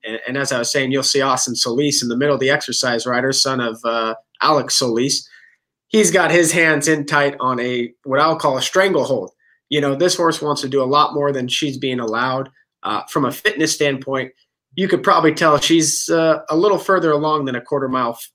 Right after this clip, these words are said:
uh, fit. Uh, this was her second work, so I, you'll see her go on to three eighths next week, most likely.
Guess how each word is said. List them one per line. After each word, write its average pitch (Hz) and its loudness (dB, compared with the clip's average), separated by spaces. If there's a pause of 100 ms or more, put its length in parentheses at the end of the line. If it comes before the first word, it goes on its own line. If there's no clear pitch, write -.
uh, 113 -6
fit. 143 -2 (320)
Uh, - -6
this 147 -2
was 151 2
her 147 2
second 147 -2
work, 143 0
so 131 -2
I, 107 -4
you'll 147 -2
see 156 0
her 147 2
go 135 -2
on 139 -2
to 120 -2
three 135 -2
eighths 127 -4
next 127 -6
week, 127 -4
most 123 -4
likely. 120 -4